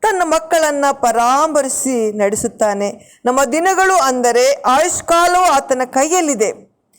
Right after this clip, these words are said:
ಆತನು ನಮ್ಮ ಬಲಗಡೆಯಲ್ಲಿ ನೆರಳಿನಂತಿದ್ದು, ನಾವು ಹೋಗುವಾಗಲೂ ಬರುವಾಗಲೂ ಎಲ್ಲ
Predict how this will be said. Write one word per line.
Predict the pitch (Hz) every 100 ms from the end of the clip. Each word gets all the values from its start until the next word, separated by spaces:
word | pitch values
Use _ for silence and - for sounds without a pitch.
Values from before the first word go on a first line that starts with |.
| _ _ -
ಆತನು | 302 415 427 415 415
ನಮ್ಮ | 381 359
ಬಲಗಡೆಯಲ್ಲಿ | 339 302 339 370 370 370 381
ನೆರಳಿನಂತಿದ್ದು, | 330 285 320 349 349 349 370 311 277 381
ನಾವು | 339 294 294
ಹೋಗುವಾಗಲೂ | 294 370 359 381 370 359 370
ಬರುವಾಗಲೂ | 262 262 330 359 370 370 381
ಎಲ್ಲ | 359 254